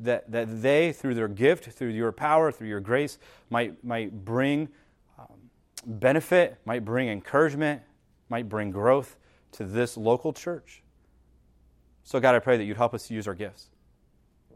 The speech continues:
Help us to know what they are. Help us to use them. Help us to, to use our gifts to further your glory. God, we are ashamed to think that there are probably times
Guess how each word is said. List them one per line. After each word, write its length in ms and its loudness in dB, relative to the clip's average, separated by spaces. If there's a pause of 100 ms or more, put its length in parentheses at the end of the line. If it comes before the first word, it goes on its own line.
(720)
Help 120 0
us 80 -2
to 60 -4
know 80 2
what 100 2
they 80 4
are. 140 8
Help 140 0
us 120 -8
to 80 -4
use 220 -2
them. 100 -8
Help 140 0
us 140 -6
to, 140 -2 (300)
to 100 -6
use 180 2
our 100 2
gifts 280 2
to 100 -4
further 300 2
your 160 0
glory. 420 -4 (2250)
God, 140 0
we 140 0
are 120 4
ashamed 380 -2
to 100 -6
think 240 -2
that 160 -2
there 140 2
are 40 -2
probably 340 0
times 420 -6